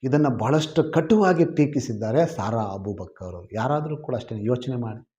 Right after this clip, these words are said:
ಊಹೆ ಮಾಡ್ಕೊಳ್ಳೋಕ್ಕೂ ಕೂಡ ಇದು ಅಸಹ್ಯವಾಗುತ್ತೆ, ಆಗೋದಿಲ್ಲ. ಹೆಣ್ಣು ಯಾವುದೇ ಆದ್ರೂ ಕೂಡ ಹೆಣ್ಣಲ್ಲವೇ?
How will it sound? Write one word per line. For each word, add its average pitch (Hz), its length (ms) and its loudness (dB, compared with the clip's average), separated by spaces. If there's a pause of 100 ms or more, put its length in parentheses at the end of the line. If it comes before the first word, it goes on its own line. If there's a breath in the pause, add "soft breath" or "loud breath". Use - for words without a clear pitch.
(580)
ಊಹೆ 135 240 2
ಮಾಡ್ಕೊಳ್ಳೋಕ್ಕೂ 135 540 0
ಕೂಡ 123 180 -4
ಇದು 113 180 0
ಅಸಹ್ಯವಾಗುತ್ತೆ, 104 840 -10 (540 soft breath)
ಆಗೋದಿಲ್ಲ. 113 520 2 (200)
ಹೆಣ್ಣು 156 300 2
ಯಾವುದೇ 127 460 0
ಆದ್ರೂ 123 280 0
ಕೂಡ 120 160 -2
ಹೆಣ್ಣಲ್ಲವೇ? 113 640 0